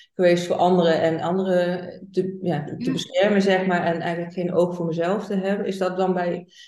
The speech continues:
Speaker 1: wat je met de psycholoog in gesprek wel meer kreeg? Aandacht voor jezelf en hoe daar dan goed voor jezelf, beter voor jezelf te zorgen?
Speaker 2: Ja.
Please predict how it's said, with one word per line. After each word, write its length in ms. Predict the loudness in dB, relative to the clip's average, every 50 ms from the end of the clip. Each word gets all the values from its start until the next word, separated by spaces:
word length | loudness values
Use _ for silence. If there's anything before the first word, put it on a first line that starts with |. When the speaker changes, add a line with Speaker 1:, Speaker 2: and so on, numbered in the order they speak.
| _ -8
Speaker 1:
wat 140 | -8 -6 -2
je 60 | 0
met 120 | -2 -2
de 60 | -2
psycholoog 500 | -4 -4 -4 -2 0 2 2 2 2 2
in 80 | 0 -2
gesprek 400 | -2 -2 -4 -4 -4 -6 -4 -2
wel 560 | 0 2 4 4 4 2 0 -2 -6 -10 -20 _ _ -6
meer 340 | -2 2 4 4 4 2
kreeg? 420 | 0 -2 -2 0 0 0 0 -2 -2
Aandacht 360 | -2 0 0 0 -2 -2 -4
voor 160 | -4 -4 -4
jezelf 680 | -4 -2 -2 -2 -2 -2 0 -2 -4 -6 -8 -14 -20 _
en 180 | -10 -8 -6 -2
hoe 220 | 0 2 2 4
daar 280 | 4 2 2 2 2 2
dan 420 | 2 0 0 -2 -4 -8 -10 -16 _ _ -20 -20 _ _ _ _ _ -16 -6
goed 180 | 0 2 2 2
voor 120 | 4 2
jezelf, 300 | 2 2 2 2 2 2
beter 300 | 4 4 4 4 2 0
voor 100 | -4 -4
jezelf 360 | -4 -4 -4 -2 -2 -2 -4 -6
te 80 | -10
zorgen? 680 | -8 -6 -4 -4 -4 -4 -6 -6 -8 -8 -8 -12 -16 -20 _ _ _ _ _ _
Speaker 2:
Ja. 480 | -6 -4 -2 -2 -2 -2 -6 -8 -14